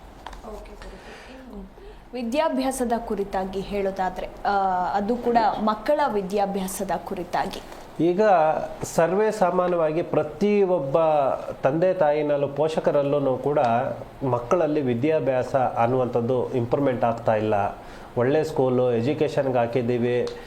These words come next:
Speaker 2: ಎಲ್ಲ ಥರದಲ್ಲೂ ಕೂಡ ನಾವು ಅವ್ರಿಗೆ, ಅವ್ರಿಗೆ ಯಾವ ರೀತಿ ಏನ್ ಬೇಕೋ ಅದನ್ನೆಲ್ಲನೂ ಕೂಡ ಸೌಕರ್ಯಗಳು, ಸೌಲಭ್ಯಗಳು ಕೊಟ್ರೂ ಕೂಡ ವಿದ್ಯೆ ಅನ್ನುವಂಥದ್ದು ಹತ್ತುತ್ತಾ ಇಲ್ಲ. ಯಾಕೆ, ಏನು ಆಗ್ತಾ ಇದೆ, ಏನು ಅಡಚಣೆಗಳಾಗ್ತಾ ಇದೆ, ಓದ್ತಾನೇ ಇಲ್ಲ ಅನ್ನುವಂಥದ್ದು ಪೇರೆಂಟ್ಸ್‌ನವರ, ಪೋಷಕರ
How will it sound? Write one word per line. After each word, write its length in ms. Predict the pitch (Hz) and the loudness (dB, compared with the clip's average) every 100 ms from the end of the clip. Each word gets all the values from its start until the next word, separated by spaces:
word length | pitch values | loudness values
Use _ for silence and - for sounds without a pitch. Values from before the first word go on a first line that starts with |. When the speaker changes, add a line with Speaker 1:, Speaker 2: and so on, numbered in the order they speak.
| - - | -16 -4
Speaker 2:
ಎಲ್ಲ 360 | 120 127 160 170 | 0 2 4 2
ಥರದಲ್ಲೂ 600 | 165 147 147 143 139 139 | 2 2 2 0 2 0
ಕೂಡ 180 | 139 147 | 2 2
ನಾವು 220 | 147 127 | 2 2
ಅವ್ರಿಗೆ, 220 | 127 120 | 2 0
ಅವ್ರಿಗೆ 380 | 123 123 120 120 | 0 0 0 0
ಯಾವ 280 | 120 120 147 | 2 2 2
ರೀತಿ 400 | 160 160 165 135 | 0 2 2 2
ಏನ್ 240 | 139 147 | 2 0
ಬೇಕೋ 280 | 127 131 135 | 0 0 0
ಅದನ್ನೆಲ್ಲನೂ 520 | 123 120 117 139 139 | 0 0 2 2 0
ಕೂಡ 160 | 131 131 | 0 -2
ಸೌಕರ್ಯಗಳು, 580 | 123 127 123 127 120 117 | 0 0 0 0 0 -2
ಸೌಲಭ್ಯಗಳು 1040 | 123 120 117 123 117 120 117 113 110 - | 0 0 0 0 0 0 -2 -2 -4 -2
ಕೊಟ್ರೂ 460 | 113 - 160 143 | -2 2 2 2
ಕೂಡ 160 | 127 127 | 2 0
ವಿದ್ಯೆ 380 | 117 110 110 143 | 2 -2 2 2
ಅನ್ನುವಂಥದ್ದು 500 | 143 127 113 117 117 | 2 0 0 0 0
ಹತ್ತುತ್ತಾ 480 | 113 - 139 131 117 | 0 -2 -2 2 2
ಇಲ್ಲ. 480 | 113 107 107 - - - - - | 2 2 2 -2 -8 -18 -16 0
ಯಾಕೆ, 580 | 135 160 180 175 175 117 | 2 4 4 2 2 2
ಏನು 360 | 151 185 190 - | 2 2 2 2
ಆಗ್ತಾ 340 | 139 131 - | 0 2 0
ಇದೆ, 220 | 131 127 | 2 2
ಏನು 240 | 123 151 160 | 2 2 2
ಅಡಚಣೆಗಳಾಗ್ತಾ 800 | 127 120 143 135 127 117 - 120 | 0 0 0 2 2 0 0 -2
ಇದೆ, 160 | 113 | 0
ಓದ್ತಾನೇ 640 | 117 120 143 - 151 160 175 | 2 2 0 0 0 2 2
ಇಲ್ಲ 200 | 156 143 | 2 0
ಅನ್ನುವಂಥದ್ದು 440 | 135 127 120 120 | 0 -2 -2 -4
ಪೇರೆಂಟ್ಸ್‌ನವರ, 640 | 147 135 135 135 131 123 127 | -2 0 0 0 -2 -2 -2
ಪೋಷಕರ 520 | - 139 135 127 110 | 0 0 0 -2 2